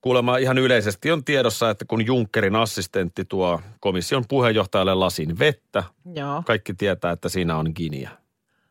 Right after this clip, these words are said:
Speaker 2: Aa, okei.
Speaker 1: Eli siis toisin sanoen, ö, alkoholisti, ihan
Speaker 2: Niinpä
Speaker 1: täydell-,
Speaker 2: niin.
Speaker 1: täysalkoholisti tää kaveri.
Speaker 2: Joo.
Speaker 1: No nyt sitten, ö, tuota niin, on ollut E U-huippukokous Itävallan Wienissä.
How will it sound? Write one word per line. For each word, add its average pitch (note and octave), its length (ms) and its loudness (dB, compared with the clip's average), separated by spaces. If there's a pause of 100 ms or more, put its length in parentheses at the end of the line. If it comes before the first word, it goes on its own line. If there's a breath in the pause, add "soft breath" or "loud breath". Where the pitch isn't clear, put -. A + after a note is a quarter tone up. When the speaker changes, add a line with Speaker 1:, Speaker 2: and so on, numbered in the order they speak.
(160)
Speaker 2:
Aa, C3 400 -4 (160)
okei. E3 340 -2
Speaker 1:
Eli A#2 140 4
siis C#3 180 -2
toisin A#2+ 300 2
sanoen, C#3+ 480 4 (260)
ö, A2 260 2 (200)
alkoholisti, F#2 680 -2 (100)
ihan F2 180 2
Speaker 2:
Niinpä C#3 140 2
Speaker 1:
täydell-, G2+ 260 4
Speaker 2:
niin. - 120 -6
Speaker 1:
täysalkoholisti E2+ 920 -2
tää D2+ 180 -6
kaveri. C3+ 420 2 (240 loud breath)
Speaker 2:
Joo. D3+ 240 0 (100)
Speaker 1:
No B2+ 120 0
nyt D#3 360 -2 (140)
sitten, B2 580 -2
ö, A2 80 0 (400)
tuota A2 280 -2
niin, G#2+ 220 0
on G#2 180 0
ollut G2+ 380 -2
E C3 180 4
U-huippukokous F#2+ 840 -2
Itävallan F2 580 -2
Wienissä. B2+ 580 0